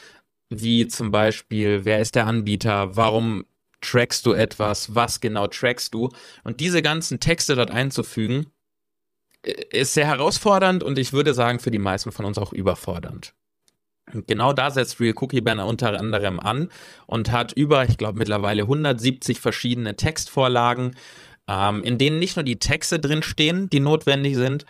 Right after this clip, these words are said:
sondern eben auch sämtliche technischen Dinge so hinterlegt sind, dass du, sagen wir mal, wenn du YouTube-Videos auf deiner Website einbindest, einfach nur anklicken musst, hey, hier, ich nutze YouTube,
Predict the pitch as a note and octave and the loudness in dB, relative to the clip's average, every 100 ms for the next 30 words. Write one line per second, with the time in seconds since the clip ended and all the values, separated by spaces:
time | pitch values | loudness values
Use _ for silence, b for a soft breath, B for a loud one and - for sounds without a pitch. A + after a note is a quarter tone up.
0 | B B G2+ G2+ B2 D3+ D3+ A#2 B2+ G2+ | B B -6 2 2 4 2 2 0 0
1 | A2+ A#2 A#2 B2+ B2+ B2 B2+ A2+ - B | 0 0 0 0 0 -2 2 2 0 B
2 | _ C#3+ D3+ B2 - G2 G2 F#2 F#2 F#2+ | _ -2 0 -2 -2 -4 -4 -2 -2 -2
3 | F#2 F2+ E2+ - G2+ C3 B2+ A2+ - B2 | -2 -2 -4 -4 -4 -2 -2 -4 -2 0
4 | A#2 A#2 B B B B B _ A#2+ D#3 | 0 0 B B B B B _ -2 0
5 | D3+ C#3+ C3 B2+ B2+ D#3 G3 F#3 E3 D#3+ | 2 2 2 2 2 2 0 0 -2 0
6 | C#3+ C#3+ C3+ B2+ A#2 C#3 D3 C#3 A2+ F#2+ | 0 0 -2 -2 0 0 0 0 -2 -2
7 | G#2 F#2+ G2 A#2 C3 - C3+ F#3 F#3+ - | -8 -6 -4 -4 -6 -4 -4 0 -2 -2
8 | D#3+ B2+ D3+ D3+ C#3+ D3 C3+ - F3+ F3 | -2 -2 -4 -4 -4 -2 -4 -2 -2 -2
9 | F3 F3 E3 C#3 B2+ A2 E3+ G3+ - G#3 | -2 -2 -2 -4 -8 -6 -6 -6 -4 -4
10 | G3+ | -4